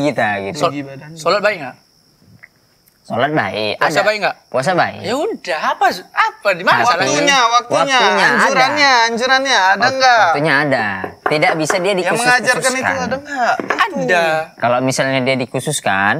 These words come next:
Speaker 1: gitu kan, harus ada dalil yang khusus. Ada memang
Speaker 3: Ada,
Speaker 1: secara
Speaker 3: ada, ada, mana, mana?
Speaker 1: secara
Speaker 2: Tapi,
Speaker 1: umum,
Speaker 2: tapi
Speaker 1: memang
Speaker 2: lupa aku.
Speaker 1: Allah bilang, ya apa, Nabi bilang, ya kita diperintahkan sholat, wa aqimus sholah kan
Speaker 3: Hmm.
Speaker 1: gitu,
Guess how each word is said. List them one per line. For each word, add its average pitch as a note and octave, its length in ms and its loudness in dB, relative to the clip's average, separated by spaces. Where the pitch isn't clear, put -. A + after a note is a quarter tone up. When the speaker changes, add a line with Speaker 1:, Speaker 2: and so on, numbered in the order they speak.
Speaker 1:
gitu G#2 260 -4
kan, F#2+ 260 0
harus A2+ 300 -2
ada G2+ 280 -2
dalil F#2+ 340 -4
yang D3 240 -6
khusus. B2 600 -6
Ada F3 300 0
memang A#3 260 0
Speaker 3:
Ada, F#3+ 80 -2
Speaker 1:
secara G#3 320 2
Speaker 3:
ada, C4+ 160 2
ada, A3+ 140 0
mana, D4+ 260 0
mana? A#3 280 -6
Speaker 1:
secara D#3 340 2
Speaker 2:
Tapi, F3+ 120 0
Speaker 1:
umum, D3 340 -2
Speaker 2:
tapi - 140 -18
Speaker 1:
memang D3 240 0
Speaker 2:
lupa A3 240 0
aku. D#3 220 -6
Speaker 1:
Allah D3+ 260 2
bilang, D3+ 340 0
ya A#2 400 0
apa, E3 460 -4
Nabi G#2+ 260 -4
bilang, B2 240 0
ya B2 120 0
kita A#2 220 -4
diperintahkan D3+ 560 -2
sholat, C#3+ 380 0
wa G#2 160 2
aqimus C3+ 320 -2
sholah D#3 320 2
kan B2+ 100 -4
Speaker 3:
Hmm. C#3+ 160 -2
Speaker 1:
gitu, D3 160 -8